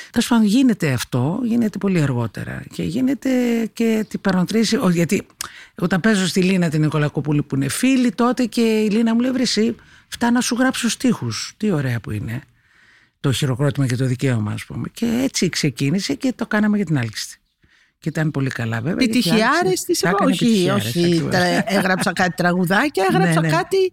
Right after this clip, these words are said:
Speaker 1: ναι,
Speaker 2: super
Speaker 1: γράψαμε ωραία
Speaker 2: hits
Speaker 1: πράγματα.
Speaker 2: της εποχής
Speaker 1: Ναι.
Speaker 2: και καλά, που δεν έχουν σχέση με, με αυτό
Speaker 1: Ναι.
Speaker 2: που λεγόταν hit σε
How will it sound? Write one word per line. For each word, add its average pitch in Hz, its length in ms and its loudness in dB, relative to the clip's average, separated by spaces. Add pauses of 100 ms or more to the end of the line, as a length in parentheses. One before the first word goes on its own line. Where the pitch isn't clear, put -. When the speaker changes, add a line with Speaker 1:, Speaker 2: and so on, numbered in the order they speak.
Speaker 1:
ναι, 156 280 -2 (160)
Speaker 2:
super - 80 -2
Speaker 1:
γράψαμε 370 360 0
ωραία - 160 -2
Speaker 2:
hits - 20 0
Speaker 1:
πράγματα. - 400 0
Speaker 2:
της 240 200 0
εποχής 240 800 -2
Speaker 1:
Ναι. 147 340 -4
Speaker 2:
και 285 180 -2
καλά, 277 400 2 (120)
που 226 80 -4
δεν 294 180 0
έχουν 302 220 -2
σχέση 294 420 0
με, 247 200 0 (160)
με 202 160 -2
αυτό 208 320 2
Speaker 1:
Ναι. - 80 0
Speaker 2:
που 254 160 2
λεγόταν 240 640 0
hit - 600 -2 (260)
σε - 200 -2